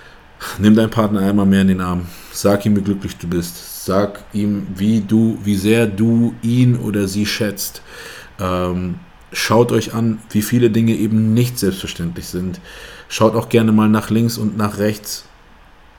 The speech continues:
Lasst auch gerne mal euren Partner rausgehen,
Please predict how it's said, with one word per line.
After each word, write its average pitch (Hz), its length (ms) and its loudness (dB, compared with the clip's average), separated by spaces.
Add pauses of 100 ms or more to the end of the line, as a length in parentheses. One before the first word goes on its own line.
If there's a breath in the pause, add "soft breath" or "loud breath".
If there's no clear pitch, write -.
(320)
Lasst 104 280 0
auch 113 140 -4
gerne 107 220 4
mal 104 140 4
euren 104 260 0
Partner 107 400 0
rausgehen, 101 1120 0